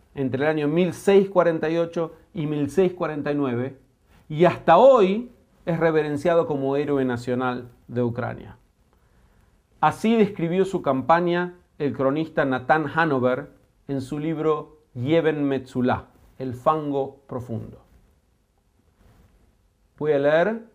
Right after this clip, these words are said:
la descripción de las matanzas de Khmelnytsky. A algunos de los judíos les arrancaban la piel y arrojaban su cuero a los perros. A otros les cortaban las manos y los pies y arrojaban a los judíos al camino en donde eran finalmente pisoteados por caballos.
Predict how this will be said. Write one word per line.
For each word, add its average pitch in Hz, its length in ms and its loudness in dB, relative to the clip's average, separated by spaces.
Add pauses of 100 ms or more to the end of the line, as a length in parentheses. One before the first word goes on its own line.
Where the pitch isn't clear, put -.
(300)
la 131 120 -4
descripción 131 540 -4
de 147 100 -4
las 120 120 -6
matanzas 123 480 -6
de 117 80 -6
Khmelnytsky. 120 640 -10 (1080)
A 143 120 4
algunos 180 420 4
de 165 60 2
los 147 140 -2
judíos 170 560 0
les 135 160 -4
arrancaban 139 600 -2
la 139 160 -2
piel 135 440 -2 (600)
y 131 100 0
arrojaban 139 540 2
su 123 220 -10
cuero 143 320 -2
a 131 60 2
los 123 100 -4
perros. - 680 -10 (600)
A 165 140 6
otros 233 320 6
les 196 80 6
cortaban 196 480 4
las 175 100 0
manos 180 320 0
y 175 40 -2
los 151 140 0
pies 214 300 -2
y 180 60 2
arrojaban 170 480 4
a 160 40 0
los 151 120 0
judíos 180 400 -2
al 147 120 0
camino 175 420 0
en 160 40 -2
donde 147 300 0
eran 156 180 -2
finalmente 147 560 -4
pisoteados 139 680 -4
por 117 180 -8
caballos. 113 680 -10